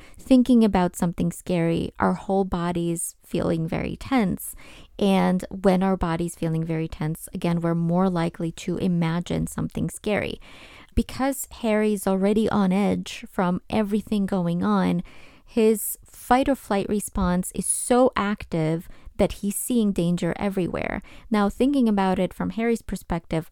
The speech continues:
how could he not be in fight or flight response at all times? He almost died when he was one. His parents were murdered. He spent ten years being severely abused by his relatives. He nearly died twice so far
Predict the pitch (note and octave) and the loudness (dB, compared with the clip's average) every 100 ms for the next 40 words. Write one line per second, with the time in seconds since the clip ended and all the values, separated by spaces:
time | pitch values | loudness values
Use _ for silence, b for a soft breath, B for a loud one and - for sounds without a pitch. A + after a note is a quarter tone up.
0 | - - - C#4 - G#3 - - D#3 D#3+ | -20 -8 -2 -2 0 -4 -2 -4 0 2
1 | G3 A3 A3+ E3+ E3+ E3+ F#3 - - G3 | 4 2 2 0 2 0 0 -2 0 -2
2 | F3+ F3 - F#3+ - E3 - - E3 D#3 | -2 -2 -4 -6 -4 -4 -4 -4 -4 -4
3 | - B3+ G#3 - B B B B - G#3+ | 0 0 0 -2 B B B B -2 -2
4 | G3 - C4+ C#4 B3 - E3+ F3 F3 F3 | 0 2 4 4 2 0 0 0 0 -2
5 | F3+ E3+ E3+ F#3 E3+ - G#3 A3+ B B | -2 -2 -2 0 0 2 2 0 B B
6 | B B G3+ G#3+ - A3 G#3+ A#3 - G3 | B B -2 -2 0 0 2 0 0 0
7 | E3+ D#3+ E3 D#3+ D#3+ - b b b - | 2 2 2 2 0 -4 b b b -6
8 | F#3 F#3 - G3 F3+ - B3+ B3 A3+ G3+ | -4 -4 -2 -2 -2 -2 4 4 6 4
9 | F#3+ F#3+ G3+ F#3 E3+ F3 - G3+ F#3 A#3+ | 2 0 -2 0 0 -2 -4 -2 4 6
10 | B3 G#3+ F3+ F3 F3 F3 - E3+ E3 E3+ | 6 4 2 0 0 0 -2 -2 0 0
11 | E3+ E3+ - F3 E3+ - B B - G#3+ | 0 0 -2 -2 -4 -10 B B -6 0
12 | G3 F#3+ B3+ C#4 A#3 G3+ G3+ G#3 F3+ E3+ | 4 6 6 6 4 2 2 4 4 2
13 | E3+ - - - B3+ F#3+ E3 - - - | -2 -6 -14 -6 0 0 0 -4 -10 -8
14 | - E3+ F3 F#3 E3+ E3 D#3+ E3+ | -2 -2 0 2 4 4 2 -2